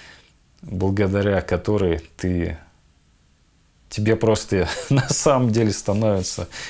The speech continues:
еще интереснее жить, когда ты не зарываешься там, не замыкаешься на чем-то одном и понимаешь, как жизнь происходит. Или не понимаешь,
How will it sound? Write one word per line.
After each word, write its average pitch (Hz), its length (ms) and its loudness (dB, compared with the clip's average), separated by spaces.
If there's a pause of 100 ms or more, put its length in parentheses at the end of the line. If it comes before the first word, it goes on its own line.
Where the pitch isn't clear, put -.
(140)
еще 104 320 2
интереснее 98 580 0
жить, 95 280 -2
когда 87 340 -2
ты 90 340 -6
не 101 200 0
зарываешься 101 760 0
там, 87 300 -4 (680)
не 107 200 0
замыкаешься 110 840 2
на 92 480 0
чем-то 95 460 0
одном 101 600 -2 (1800)
и 85 360 0 (1300)
понимаешь, 123 640 4
как 95 260 2
жизнь 92 500 0
происходит. 78 680 -6 (800)
Или 143 280 4
не 139 140 4
понимаешь, 127 840 2